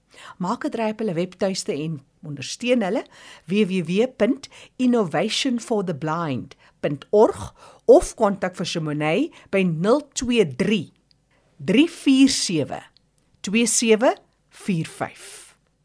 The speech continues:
Eric Miles Cheshire Home in Milnerton is dit 'n huis vir volwasse gestremde persone wat hoofsaaklik op fondsinsameling staat maak vir hulle inkomste. Op die tiende September hou hulle 'n markdag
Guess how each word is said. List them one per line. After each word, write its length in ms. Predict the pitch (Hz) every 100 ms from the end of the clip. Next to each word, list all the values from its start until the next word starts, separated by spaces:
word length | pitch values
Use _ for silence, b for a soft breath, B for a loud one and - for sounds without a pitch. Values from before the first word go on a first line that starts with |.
| _ _ _ _ _ -
Eric 340 | 294 403 415
Miles 640 | 185 170 180 214 214 - -
Cheshire 600 | 226 214 - 180 185 160
Home 380 | 156 165 175
in 240 | 180 170 151
Milnerton 580 | 170 220 269 - 190 143
is 100 | -
dit 140 | 160
'n 40 |
huis 240 | 151 147 -
vir 120 | 175
volwasse 400 | 165 131 139 -
gestremde 500 | 214 202 175 160 156
persone 520 | 160 - 151 143 208 B B B
wat 200 | 208 208
hoofsaaklik 760 | 196 - - 254 349 359 349
op 140 | - 220
fondsinsameling 1200 | - 269 254 254 - 185 180 190 160 160 156 160
staat 520 | - - 196 208 208
maak 320 | 208 220 339 - B B
vir 260 | - 196 147
hulle 240 | 175 220
inkomste. 680 | 156 143 - 127 123 - - _ _ B B B
Op 120 | 214
die 180 | 277 269
tiende 300 | 294 277 277
September 720 | - 247 - 196 190 190 285 B B
hou 160 | 170 175
hulle 220 | 175 185
'n 180 | 180 160
markdag 680 | 156 214 - 143 120 -